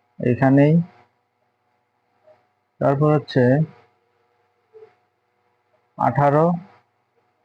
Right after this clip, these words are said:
আঠারো কোথায়? এই যে এখানে। সতেরো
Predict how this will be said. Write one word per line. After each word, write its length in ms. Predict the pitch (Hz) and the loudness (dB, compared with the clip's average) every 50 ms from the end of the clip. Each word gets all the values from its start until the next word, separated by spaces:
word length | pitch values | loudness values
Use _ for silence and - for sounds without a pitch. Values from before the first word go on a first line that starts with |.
| _ _ _ _ _ _ - 131 | _ _ _ _ _ _ -6 -6
আঠারো 260 | 127 117 - 135 135 135 | -4 -2 0 0 0 0
কোথায়? 360 | 135 131 123 - 139 135 131 | -2 -2 0 0 0 0 0
এই 180 | - - 131 131 | 0 0 0 2
যে 100 | 131 135 131 | 2 2 0
এখানে। 320 | 123 - - 131 135 147 160 170 - _ _ _ _ _ _ _ _ _ _ _ _ _ _ _ _ _ _ _ _ _ _ _ | 0 0 0 0 2 2 2 0 -2 _ _ _ _ _ _ _ _ _ _ _ _ _ _ _ _ _ _ _ _ _ _ _
সতেরো 500 | - - 135 123 - 131 127 123 120 | -6 -4 -4 0 0 0 2 2 2